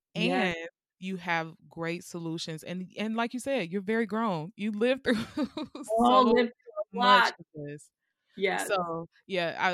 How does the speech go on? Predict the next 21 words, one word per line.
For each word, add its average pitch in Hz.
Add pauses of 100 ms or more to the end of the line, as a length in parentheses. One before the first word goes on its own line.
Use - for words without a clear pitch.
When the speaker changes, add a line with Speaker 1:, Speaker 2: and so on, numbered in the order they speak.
Speaker 2:
I, -
I'm, 190
I'm 190
grateful 170
that 156
you 175
were 160
able 160
to -
come 156
on 160
to -
the 151
show 165
and 170
give, 180 (200)
give 240
a 233
different 196
perspective 165
of, 151